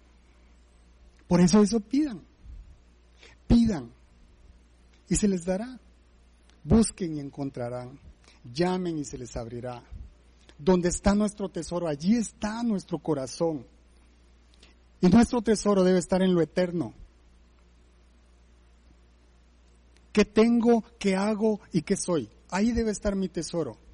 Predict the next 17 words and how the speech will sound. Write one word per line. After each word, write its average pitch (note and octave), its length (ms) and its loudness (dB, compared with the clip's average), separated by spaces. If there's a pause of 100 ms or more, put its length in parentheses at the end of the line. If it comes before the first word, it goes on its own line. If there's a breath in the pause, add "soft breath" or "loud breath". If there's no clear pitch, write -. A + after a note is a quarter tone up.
(2000)
Y F3+ 80 6
lo G#3 100 8
más A#3 260 8
valioso B3 420 6
que G#3+ 120 4
yo G3+ 140 8
tengo B3+ 320 2
es A3+ 120 0
a A3 60 0
Cristo D4 540 4
en G3+ 100 4
mi F#3+ 140 6
vida, F#3 200 8
porque - 240 4
eso G#3 140 2
me A3 120 6
garantiza F3 800 2